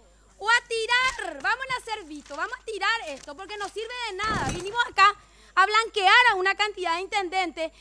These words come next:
y tenemos que asistir pacíficamente, porque viste que este tipo de exabruptos caen mal. Este tipo es cala-, catalogado para los machistas como histeria. Y realmente estoy histérica. Y mi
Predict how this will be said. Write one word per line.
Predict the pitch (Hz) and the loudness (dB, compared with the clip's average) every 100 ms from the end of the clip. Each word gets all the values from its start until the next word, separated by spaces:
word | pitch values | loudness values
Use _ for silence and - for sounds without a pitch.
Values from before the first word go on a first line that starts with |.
| - | -14
y | 359 | -4
tenemos | 415 415 480 | -2 -2 -4
que | 381 494 | 0 0
asistir | 453 415 427 453 | 0 -4 -2 2
pacíficamente, | 453 381 - 466 539 466 392 370 269 285 339 381 370 | 4 4 0 -6 -6 -4 -6 -4 -4 -4 -6 -6 -6
porque | 427 427 381 - - | -6 -6 -10 -16 -10
viste | 453 480 494 | -6 -4 -6
que | 440 381 | -6 -8
este | - 403 | -8 -10
tipo | 381 359 403 | -10 -8 -6
de | 415 403 | -6 -8
exabruptos | 427 - 359 285 233 440 453 330 - | -10 -2 -2 -2 -2 -4 -4 -8 -6
caen | - 311 311 240 226 | -4 -4 -4 -10 -6
mal. | 269 262 240 202 151 _ _ _ _ _ _ _ _ | -4 -2 -6 -12 -16 _ _ _ _ _ _ _ _
Este | 349 - 466 | -6 -4 -6
tipo | - 453 480 | -6 -4 -2
es | 440 | 0
cala-, | 480 494 480 _ | 0 0 -6 _
catalogado | 403 415 415 415 359 349 440 440 | -4 0 0 2 2 4 4 4
para | 440 453 | 2 2
los | 466 440 | 0 0
machistas | 381 - 370 440 440 | -2 0 -4 -4 -6
como | 466 466 | -8 -10
histeria. | - _ 339 294 247 208 165 131 _ _ _ _ _ _ _ - | -12 _ -6 -6 -6 -12 -16 -18 _ _ _ _ _ _ _ -8
Y | 381 | -2
realmente | 403 466 453 440 453 403 | 2 2 2 -2 -2 -6
estoy | - 349 381 | -6 -4 -4
histérica. | 349 370 320 330 349 349 - _ _ _ _ _ _ _ _ _ _ _ _ | -6 -10 -10 -10 -10 -10 -12 _ _ _ _ _ _ _ _ _ _ _ _
Y | 339 403 | -10 -8
mi | 415 403 381 330 | -6 -6 -8 -10